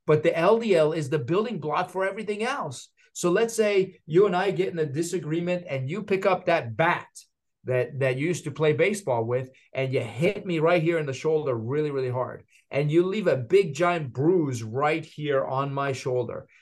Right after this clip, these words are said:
Guess what? Instantly, my brain tells my liver, "Ah, we're gonna need more cholesterol." Why? 'Cause the membrane of every cell you just damaged is made up of that triglycerides, which is cholesterol.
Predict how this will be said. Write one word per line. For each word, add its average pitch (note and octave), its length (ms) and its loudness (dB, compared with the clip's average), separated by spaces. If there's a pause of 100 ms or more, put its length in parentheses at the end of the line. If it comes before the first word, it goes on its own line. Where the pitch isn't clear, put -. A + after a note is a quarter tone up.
(140)
Guess D3+ 260 2
what? D3 300 0 (680)
Instantly, A#2+ 800 2
my B2+ 260 0
brain D3 320 0
tells C#3+ 300 -2
my C3 140 0
liver, C#3 420 0 (180)
"Ah, - 240 2
we're C3+ 140 -2
gonna D3 160 -2
need D3+ 180 -2
more D3+ 140 0
cholesterol." B2+ 500 -2 (160)
Why? C#3+ 300 2 (260)
'Cause C3+ 220 2
the C3+ 120 2
membrane E3 580 0
of B2+ 120 -2
every D#3 220 0
cell D#3 340 -2
you D3+ 120 -6
just D3 260 -8
damaged G#2+ 560 -4 (580)
is A#2 220 -4
made C#3 240 2
up C#3+ 180 0
of B2 200 0
that A#2+ 340 -2 (260)
triglycerides, B2+ 840 -4 (360)
which A#2 160 -8
is - 80 -16
cholesterol. - 480 -4